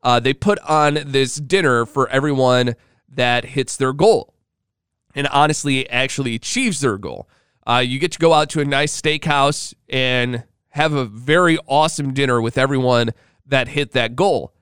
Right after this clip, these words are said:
And it's nice to be in a setting where everyone is in the same room for a while.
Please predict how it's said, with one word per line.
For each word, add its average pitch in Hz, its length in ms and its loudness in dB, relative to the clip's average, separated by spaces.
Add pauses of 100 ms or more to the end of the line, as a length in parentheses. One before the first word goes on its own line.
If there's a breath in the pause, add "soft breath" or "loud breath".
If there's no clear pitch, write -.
(460)
And 151 140 0
it's 151 220 -2
nice 190 500 -2
to 160 240 2
be 156 200 -2
in 160 80 -2
a 147 60 2
setting 151 440 0
where 127 360 2
everyone 143 440 0
is 127 260 0
in 151 160 -6
the 131 100 -2
same 143 360 -4
room 131 180 0
for 135 160 -4
a 131 80 2
while. 120 560 2